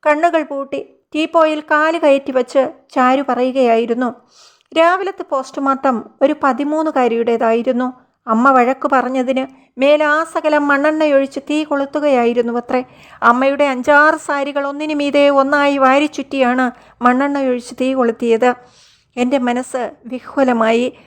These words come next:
പറയാനാവാത്തൊരു വ്യാകുലതയിൽ പ്രകമ്പനം കൊള്ളുന്ന പോലെ ഞാൻ സന്ദേഹത്തോടെ ചോദിച്ചു, "എന്നിട്ട്?" അവൻ്റെ മറുപടി രൂക്ഷമായ ഒരു തരം സാന്ദ്രതയിൽ കനത്തു. "എന്നിട്ടെന്താ? ആദ്യം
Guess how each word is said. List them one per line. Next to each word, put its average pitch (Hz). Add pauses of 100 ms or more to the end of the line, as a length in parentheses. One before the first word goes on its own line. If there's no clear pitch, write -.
(240)
പറയാനാവാത്തൊരു 294
വ്യാകുലതയിൽ 285 (160)
പ്രകമ്പനം 302
കൊള്ളുന്ന 269
പോലെ 254 (320)
ഞാൻ 277 (120)
സന്ദേഹത്തോടെ 277
ചോദിച്ചു, 240 (340)
"എന്നിട്ട്?" 254 (720)
അവൻ്റെ 294
മറുപടി 262 (240)
രൂക്ഷമായ 294
ഒരു 262
തരം 262 (120)
സാന്ദ്രതയിൽ 262 (120)
കനത്തു. 240 (440)
"എന്നിട്ടെന്താ? 254 (440)
ആദ്യം 302